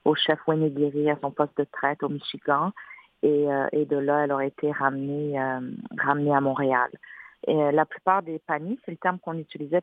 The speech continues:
pour, euh, nommer les esclaves autochtones, étaient originaires du Mississippi, en fait. Donc, euh, donc beaucoup plus,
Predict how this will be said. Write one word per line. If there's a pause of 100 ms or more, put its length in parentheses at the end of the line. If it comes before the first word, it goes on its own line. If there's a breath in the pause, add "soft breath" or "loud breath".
pour,
euh,
nommer
les
esclaves
autochtones, (360 loud breath)
étaient
originaires
du (100)
Mississippi,
en
fait. (220)
Donc, (160)
euh, (520 loud breath)
donc
beaucoup
plus,